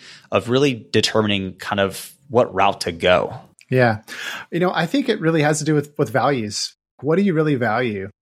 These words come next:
Speaker 2: S-, and some people value being rich, and that's totally understandable. Nothing wrong with that. Some people value being a leader.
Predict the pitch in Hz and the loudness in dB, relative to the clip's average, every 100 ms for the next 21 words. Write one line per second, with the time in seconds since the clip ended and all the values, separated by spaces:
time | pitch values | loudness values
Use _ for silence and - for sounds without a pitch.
0 | _ _ - 190 156 175 170 170 170 160 | _ _ -2 0 2 2 2 2 2 2
1 | 160 - 135 147 143 147 147 156 175 180 | 2 0 0 2 2 2 2 0 2 0
2 | 113 - 113 113 107 110 110 - 151 147 | -2 -4 -4 -6 -6 -6 -6 -2 2 4
3 | 147 147 147 135 120 101 101 - 139 135 | 4 2 2 0 -2 -4 -8 -4 -4 -2
4 | 127 120 117 127 135 160 151 147 143 139 | 0 0 2 0 2 0 0 0 0 2
5 | 143 143 139 127 131 139 147 151 | 2 0 -2 -2 0 0 0 -2